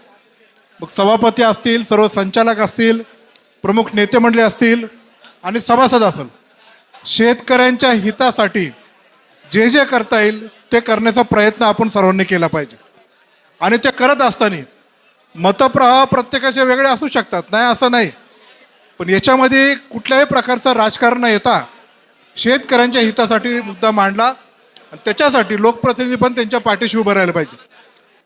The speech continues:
काही गोष्टी अशा घडल्या, ठीक आहे, त्या मनाला पटण्याजोग्या नव-, नव्हत्या, पण मार्केट कमिटीच्या हितासाठी पुढं जात असताना सर्वांना विश्वासात घेऊन पुढं जाणं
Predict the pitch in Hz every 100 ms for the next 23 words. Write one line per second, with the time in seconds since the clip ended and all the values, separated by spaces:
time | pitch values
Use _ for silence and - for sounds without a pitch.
0 | _ 190 220 269 262 254 277 247 294 247
1 | 233 269 202 - _ _ _ _ _ _
2 | _ - 233 269 262 254 247 254 269 262
3 | 240 277 262 247 262 254 262 240 226 233
4 | 247 147 - _ _ _ _ _ 185 170
5 | 175 196 214 285 269 - 240 240 254 269
6 | 254 220 214 240 240 214 233 233 240 233
7 | 220 226 - 202 226 277 - _ _ _
8 | _ _ - 208 226 247 285 262 226 -
9 | 269 247 302 302 285 302 277 269 247 220
10 | 185